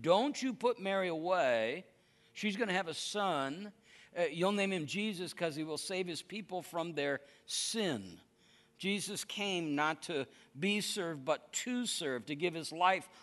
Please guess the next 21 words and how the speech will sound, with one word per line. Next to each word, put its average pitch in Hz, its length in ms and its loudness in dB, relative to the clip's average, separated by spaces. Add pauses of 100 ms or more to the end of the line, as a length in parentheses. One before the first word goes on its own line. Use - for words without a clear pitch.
(120)
a 151 80 0
ransom 165 540 2
for 156 200 -8
many. 139 480 -2 (260)
And 143 180 0
on 185 220 4
that 185 240 0
cross, 160 460 4
he 170 140 -6
says, 160 340 -6
"It 165 160 -6
is, 147 260 -8 (100)
it 175 140 -4
is 139 160 -6
finished." 117 540 -8 (1200)
Mission 175 400 0
accomplished. 131 920 -10 (1120)
So 143 240 -4
here 165 160 2
you 180 120 2
go, 113 280 4